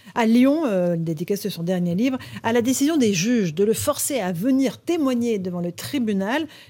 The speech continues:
quitte à ce qu'il soit amené par les gens, par la force,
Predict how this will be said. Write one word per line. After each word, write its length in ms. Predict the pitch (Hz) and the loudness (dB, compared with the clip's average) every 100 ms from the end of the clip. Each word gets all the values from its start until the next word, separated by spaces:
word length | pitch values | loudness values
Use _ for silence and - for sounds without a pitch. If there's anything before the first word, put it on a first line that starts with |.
| - | -8
quitte 200 | 294 233 | -4 -4
à 60 | |
ce 100 | 202 | -4
qu'il 140 | - 185 | -6 -6
soit 140 | 220 | -4
amené 300 | 196 202 269 | 0 2 0
par 320 | 269 180 160 | -2 -10 -12
les 220 | 170 180 202 | -10 -10 -10
gens, 260 | 175 226 220 | -4 -2 -2
par 280 | 196 175 | -4 -8
la 100 | 160 | -8
force, 460 | 147 277 403 - - | -4 -2 -2 -6 -14